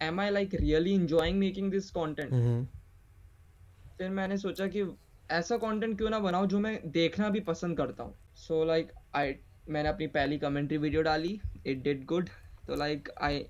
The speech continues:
Speaker 1: मेरे को एडिटिंग करने में actually मजा आ रहा था।
Speaker 2: हम्म।
Speaker 1: So, like, I kept making, kept making and now I have, like, around seven to eight commentary videos and I'll, I think I'll stick with this। मेरे को टाइम लगा क्योंकि मैंने पूरी ऑडियंस स्विच करी। मैं व्लॉग्स करूंगा occasionally, but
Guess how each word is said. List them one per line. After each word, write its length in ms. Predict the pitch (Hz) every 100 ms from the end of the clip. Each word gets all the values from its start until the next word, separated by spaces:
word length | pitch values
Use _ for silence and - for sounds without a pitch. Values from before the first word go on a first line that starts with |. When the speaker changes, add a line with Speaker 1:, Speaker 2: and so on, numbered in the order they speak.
| - -
Speaker 1:
मेरे 180 | 165
को 200 | 170 196
एडिटिंग 380 | - 156 156 175
करने 220 | 160 151
में 160 | 156 143
actually 300 | 143 156 151
मजा 260 | 139 135 143
आ 100 | 131
रहा 160 | 123
था। 60 | 117
Speaker 2:
हम्म। 200 | 117 135 - - - - - - - - - - - -
Speaker 1:
So, 80 | -
like, 160 | 151 147
I 140 | 147 143 -
kept 260 | 127 - 139 135
making, 340 | 131 - 131 127
kept 180 | 127 131
making 320 | 127 - 131
and 340 | 131 131 135 131
now 140 | 131 131
I 120 | 135
have, 140 | 135 131 123
like, 200 | 123 127
around 280 | 127 127 -
seven 280 | 143 139 151 151
to 80 |
eight 180 | 151 151 - - -
commentary 380 | 151 151 156 156
videos 300 | 170 170 180
and 100 | 170
I'll, 220 | 156 156 147 - -
I 100 | 160 165 -
think 160 | 196
I'll 160 | 180 165 -
stick 240 | 165 160
with 140 | 160 175
this। 160 | 175
मेरे 120 | 190
को 100 | 196
टाइम 300 | 214 196 180
लगा 180 | 196 190
क्योंकि 220 | 190 170
मैंने 160 | 185 175
पूरी 160 | 175 170
ऑडियंस 360 | 151 147 160
स्विच 160 | 156 151
करी। 340 | 151 151 156 -
मैं 300 | 160 175 175
व्लॉग्स 440 | 156 147 156 156
करूंगा 340 | - 143 147 147
occasionally, 720 | 135 139 139 147 143 151
but 100 | 139